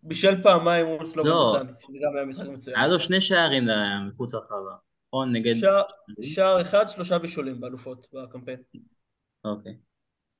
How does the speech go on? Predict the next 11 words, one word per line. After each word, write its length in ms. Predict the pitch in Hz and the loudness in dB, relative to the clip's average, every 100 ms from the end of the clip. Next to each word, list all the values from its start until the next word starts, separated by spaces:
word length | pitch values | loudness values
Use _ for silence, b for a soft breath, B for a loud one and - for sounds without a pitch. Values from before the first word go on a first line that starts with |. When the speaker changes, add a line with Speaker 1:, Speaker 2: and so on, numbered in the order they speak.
| _ | _
Speaker 2:
כן, 140 | - 139 | -6 -4
אז 140 | 107 | -2
השער 380 | 107 135 139 135 | -2 0 2 2
נגד 240 | 131 131 | 2 -2
שרי, 340 | 131 113 123 123 | -2 -2 -2 -2
שבעצם 440 | 117 107 110 113 | -4 -6 -4 -4
הם 100 | 104 | -4
עלו 140 | 104 | -2
ליתרון 420 | 117 110 107 117 110 | -4 -4 -2 -2 -2
מפנדל, 580 | 107 113 113 107 98 98 | -4 -2 0 0 -2 -6
ו-, 200 | 98 | -8